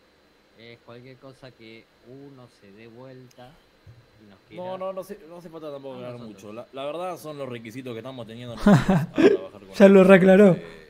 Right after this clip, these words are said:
Speaker 1: Ah, pero
Speaker 2: son
Speaker 1: eso
Speaker 2: las
Speaker 1: no es
Speaker 2: reglas de,
Speaker 1: problema.
Speaker 2: como quien dice, son las reglas del juego. Eh,
Speaker 1: Es la regla.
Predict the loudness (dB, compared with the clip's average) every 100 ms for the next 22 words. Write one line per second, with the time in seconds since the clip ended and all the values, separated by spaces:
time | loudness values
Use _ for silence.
0 | -20 -20 -20 -20 -20 -16 -12 -10 -10 -8
1 | -8 -10 -14 -16 -14 -12 -10 -10 -10 -10
2 | -12 -12 -12 -14 -16 -20 -20 -20 _ _
3 | _ _ -20 -18 -18 -16 -18 -18 -18 -20
4 | -20 -20 -20 -20 -20 -20